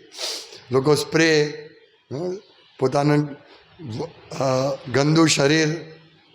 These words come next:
થોડા એક કલાક થશે એટલે પરસેવો થઈ જાય એના માટે સ્પ્રે નાખે છે. એમ ભાગવતમાં વર્ણન છે કે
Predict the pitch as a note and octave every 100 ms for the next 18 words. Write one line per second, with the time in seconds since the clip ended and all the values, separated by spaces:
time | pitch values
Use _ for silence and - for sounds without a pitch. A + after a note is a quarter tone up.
0 | _ - C#3+ C#3+ D3+ D#3 D#3+ D#3+ D#3 D#3
1 | D#3 D3+ D#3 D3+ C#3+ D3+ D3+ D3+ D#3 D#3
2 | D3 D3+ D3 D3+ C#3 D3 D#3 D#3 C3+ C#3
3 | B2+ C3+ C#3 - - - - - - -
4 | - - - - - F#3+ F#3+ E3+ G3 G#3
5 | G3 - - - - C3 C#3+ E3+ F#3 F#3+
6 | F3 F3 G#3 A3+ D#3+ D3+ D#3 F#3+ G#3 -
7 | - - - - - - - - - -
8 | - - E3 G3 A3+